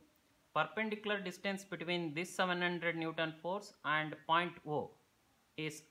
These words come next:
how much? We need the vertical component here. Here the total inclined length is three hundred mm. Horizontal angle is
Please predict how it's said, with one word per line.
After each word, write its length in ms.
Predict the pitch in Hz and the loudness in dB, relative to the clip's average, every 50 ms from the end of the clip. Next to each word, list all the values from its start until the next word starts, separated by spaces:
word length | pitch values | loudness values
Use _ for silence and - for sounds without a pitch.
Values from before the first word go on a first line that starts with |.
| - - | -2 0
how 120 | 151 156 | 2 2
much? 360 | 165 185 233 - - - - - _ _ _ _ _ _ _ _ _ _ _ - | 4 2 2 0 -2 -14 -16 -16 _ _ _ _ _ _ _ _ _ _ _ -6
We 140 | 143 160 165 | -2 -2 0
need 280 | 160 175 196 208 202 | 0 0 -2 -2 0
the 60 | 220 | 0
vertical 460 | 196 143 143 151 - - 202 - 208 185 | 2 2 2 2 2 -2 -2 0 0 0
component 500 | - 165 143 - - 139 131 123 120 120 | 2 0 -2 0 -2 -4 -4 -4 -6 -6
here. 240 | 104 117 165 208 226 - - _ _ _ _ _ _ - | -6 -4 -4 -6 -8 -12 -18 _ _ _ _ _ _ -6
Here 180 | - 175 185 | 0 0 0
the 160 | 180 185 180 - - | 2 2 -2 0 0
total 340 | 190 202 202 220 220 202 | 0 0 2 2 0 0
inclined 460 | - 147 165 165 170 175 175 175 170 165 | 0 -2 -4 -2 2 2 2 2 2 2
length 260 | 160 160 160 160 180 | 2 2 0 -2 -2
is 240 | 202 226 226 - - _ _ _ - | -4 -4 -4 -8 -16 _ _ _ -6
three 160 | 151 160 180 | -2 2 4
hundred 300 | 185 180 160 165 151 120 | 4 4 4 2 2 2
mm. 340 | 104 98 95 123 180 233 233 - - _ _ _ _ _ _ _ - | 0 -4 -2 -4 -4 -4 -4 -8 -14 _ _ _ _ _ _ _ 0
Horizontal 560 | 151 160 180 196 190 190 190 185 185 190 180 175 | 2 2 4 4 4 2 2 2 2 0 2 2
angle 300 | 180 180 180 185 180 202 | 2 2 2 0 2 0
is 240 | 233 233 - - | -2 -2 -4 -14